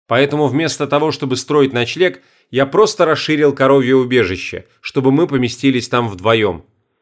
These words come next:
И я сделал его достаточно просторным. Однажды я уже провёл ночь с коровой в очень тесном убежище. Это была му, моя сторожевая корова. И повторять подобное мне не хотелось.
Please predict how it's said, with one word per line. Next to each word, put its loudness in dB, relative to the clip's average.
И 0
я 6
сделал 4
его 0
достаточно -2
просторным. -2
Однажды 2
я 6
уже 2
провёл 4
ночь -2
с -10
коровой 2
в -2
очень 0
тесном 2
убежище. 0
Это 0
была 4
му, 0
моя 0
сторожевая 2
корова. 0
И -2
повторять 2
подобное 2
мне 0
не 4
хотелось. -6